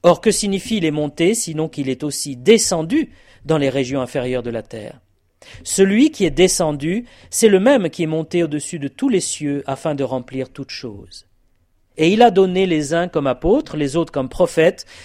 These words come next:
les autres comme évangélistes, les autres comme pasteurs et docteurs, pour le perfectionnement des saints en vue de l'œuvre du ministère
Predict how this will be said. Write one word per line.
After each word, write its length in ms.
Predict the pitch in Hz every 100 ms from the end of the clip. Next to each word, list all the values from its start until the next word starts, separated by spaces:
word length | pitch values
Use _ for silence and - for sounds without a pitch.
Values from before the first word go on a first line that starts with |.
| -
les 200 | 160 165
autres 160 | 220 226
comme 160 | 185
évangélistes, 720 | 180 170 185 170 180 226 254
les 160 | 180 165
autres 160 | 185 -
comme 160 | 147
pasteurs 500 | - 190 - - 202
et 80 | 170
docteurs, 540 | 156 151 - 147 165 185 - - - -
pour 160 | 196
le 100 | 175
perfectionnement 960 | - 269 - - 247 - 233 208 208 226
des 140 | 196
saints 440 | 190 - 190 202 233 -
en 180 | 175
vue 160 | 175 220
de 120 | 165
l'œuvre 420 | 151 180 214 160
du 100 | 147
ministère 800 | 143 165 185 151 - 143 143 147